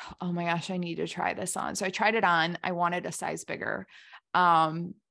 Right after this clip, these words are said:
and so the lady at the front, I tell her and I get out of the changing room. She's like, "So I can have your size here,"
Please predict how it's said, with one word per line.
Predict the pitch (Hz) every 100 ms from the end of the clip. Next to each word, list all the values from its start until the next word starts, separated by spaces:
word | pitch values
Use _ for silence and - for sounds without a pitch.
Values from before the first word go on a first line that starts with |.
| _ _ _ _ _ _ -
and | 196 185 185
so | - 180 170 170
the | 170
lady | 170 160 165 170 160 160 170
at | 175
the | 180
front, | - 170 160 107 - - - _ _ _ -
I | 170 165 160 - - _ _ -
tell | - 180 185
her | 170 170
and | 165
I | 170
get | 175 -
out | 165 170
of | 165
the | 165
changing | - 185 180 160
room. | 151
She's | 165 196 -
like, | 165 160
"So | - 196 -
I | 185
can | 208 247
have | 202 196 185 180 180
your | 175
size | 175 185 165 165
here," | - - 165 156 151 143 -